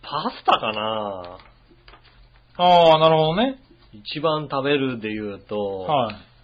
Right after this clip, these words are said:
Speaker 2: い。
Speaker 1: 一年中食べますもんね。
Speaker 2: パスタね。
Speaker 1: うん。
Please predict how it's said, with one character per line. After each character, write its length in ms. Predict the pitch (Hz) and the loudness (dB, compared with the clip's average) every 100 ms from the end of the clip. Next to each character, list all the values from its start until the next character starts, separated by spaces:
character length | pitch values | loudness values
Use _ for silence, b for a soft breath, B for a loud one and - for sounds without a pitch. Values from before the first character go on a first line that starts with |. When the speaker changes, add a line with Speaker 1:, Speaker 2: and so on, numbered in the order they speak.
| _ _ _ _ | _ _ _ _
Speaker 2:
い。 60 | - | -18
Speaker 1:
一 200 | 135 214 | -10 -4
年 280 | 247 254 240 | 0 0 -2
中 220 | 220 226 | -2 -2
食 140 | 220 214 | 0 2
べ 320 | 214 214 214 | 2 4 2
ま 160 | 214 | 0
す 80 | - | -2
も 160 | 131 92 | -6 -10
ん 80 | 101 | -6
ね。 300 | 131 127 98 87 - - - - - - - - | -2 -2 -4 -12 -18 -20 -20 -20 -20 -20 -20 -4
Speaker 2:
パ 120 | 156 | -2
ス 60 | 151 | -2
タ 100 | 127 | -4
ね。 340 | 139 156 107 - | -4 -4 -6 -12
Speaker 1:
う 40 | |
ん。 360 | 110 113 101 90 | -10 -10 -10 -14